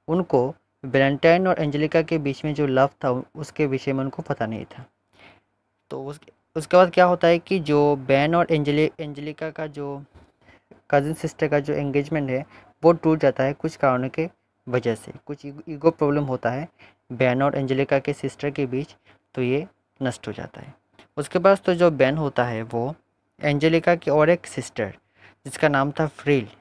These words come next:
उसके साथ वो, अ, अफेयर करता है और ठीक करता है कि वो मैरिज करेगा। यहाँ पे दोस्तों जो फ्रिल है वो जो बेन है उसको फंसाता है,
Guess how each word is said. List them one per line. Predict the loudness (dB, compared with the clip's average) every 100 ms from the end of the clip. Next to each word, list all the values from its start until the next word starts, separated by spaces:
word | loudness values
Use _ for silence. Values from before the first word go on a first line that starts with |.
| _ _
उसके | -8 -4 -4
साथ | 2 0
वो, | 2 0 -2 _ _ _ _ -4
अ, | -2 0 -2 -6
अफेयर | -2 2 4
करता | 2 0 -2
है | -2 -4
और | -4 -2
ठीक | -4 -6 -6
करता | -4 -2
है | -4
कि | -4
वो | -6 -6 -8 -18 -20 -20 _ _ -6
मैरिज | -2 -2 -2 -4
करेगा। | -4 -4 -4 -14
यहाँ | -18 _ _ _ _ -6 0
पे | 0
दोस्तों | 0 -4
जो | -2 -2
फ्रिल | 0 2 4
है | 2 -2
वो | -2 -2 -6 -8 _ _ _ _ _ _ _ -8
जो | 0 2
बेन | 4 4 4
है |
उसको | 0 -2 -4
फंसाता | -2 0 0 2
है, | 0 -4